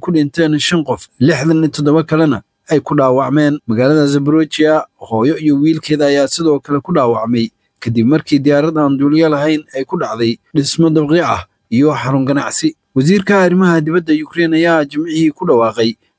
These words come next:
maalin baroordiiq ah, isagoo Ruushka ku eedeeyay inuu si ula kac ah u weerarayo goobaha ay dadka rayidka ah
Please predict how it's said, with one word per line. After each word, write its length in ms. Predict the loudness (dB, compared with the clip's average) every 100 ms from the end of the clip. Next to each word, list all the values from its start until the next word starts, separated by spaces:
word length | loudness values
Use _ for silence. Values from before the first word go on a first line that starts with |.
| _
maalin 400 | 0 2 2 2
baroordiiq 460 | 2 2 0 -2 -2
ah, 160 | -2 -4 _ -10
isagoo 460 | -6 -2 0 0
Ruushka 400 | 0 -2 0 -2
ku 80 | 2
eedeeyay 460 | 0 2 2 2 0
inuu 220 | 0 0
si 140 | 0 -2
ula 160 | 0
kac 240 | -4 -4 -2
ah 160 | 0
u 160 | 2 2
weerarayo 480 | 2 0 0 0 -4 _ _ _
goobaha 380 | -2 0 2 2
ay 80 | 0
dadka 320 | -2 -2 -2
rayidka 380 | 2 0 0 -2
ah 80 | -2